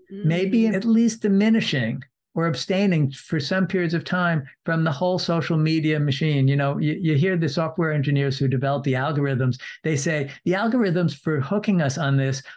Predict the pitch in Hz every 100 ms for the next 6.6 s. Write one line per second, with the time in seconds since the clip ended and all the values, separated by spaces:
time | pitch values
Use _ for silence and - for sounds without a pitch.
0 | _ 156 139 - - 254 180 196 175 151
1 | 135 - _ _ - 175 233 220 208 240
2 | 269 165 151 - 170 175 185 196 196 202
3 | 180 240 240 175 135 110 - 226 220 214
4 | 220 202 196 233 - 180 160 139 156 139
5 | 147 127 131 - 143 139 139 139 139 127
6 | 127 120 120 - 120 113